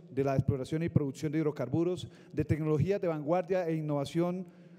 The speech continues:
de temas medioambientales y buenas prácticas de calidad, seguridad industrial y salud ocup-, ocupacional, entre otras. El concurso técnico académico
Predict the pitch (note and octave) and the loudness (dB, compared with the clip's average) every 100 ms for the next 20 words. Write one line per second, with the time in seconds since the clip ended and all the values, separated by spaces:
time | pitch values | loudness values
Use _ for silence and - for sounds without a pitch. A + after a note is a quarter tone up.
0 | - _ A#2+ C3 D#3 E3+ E3 E3 D3+ C3+ | -20 _ -6 0 2 2 2 2 2 2
1 | C#3 - E3+ F3+ F3+ - E3 D3+ F3+ F#3 | -2 0 0 0 -2 -4 -2 0 0 2
2 | - F#3+ - - F3 D#3 D#3+ D#3+ D3+ E3 | 2 2 -4 -8 -6 -4 -2 -2 0 0
3 | F#3 F#3 F#3+ D3+ C#3+ D3+ E3+ F3+ F3 F3 | 0 -2 -4 -2 0 2 2 -2 -4 -6
4 | D#3+ - E3 E3 D#3+ C#3+ D#3+ D#3+ D3 - | -4 -2 0 0 -4 -4 -4 -4 -6 -6
5 | - C3 - C#3 C3+ C#3+ D#3 C3 C3 B2+ | -10 -8 -4 -4 -2 -2 0 2 2 -2
6 | G2 - - - - - - - - - | -8 -12 -16 -20 -20 -20 -20 -20 -20 -20
7 | - - - _ _ C3 B2 C#3 C3 E3 | -20 -20 -20 _ _ -6 -2 -2 0 -2
8 | F3 F#3 F#3 F3+ F#3 F#3 D3+ D3+ D3+ E3+ | 0 -2 0 -2 -2 -2 -2 -2 -2 -4
9 | F3 G3 | -2 -2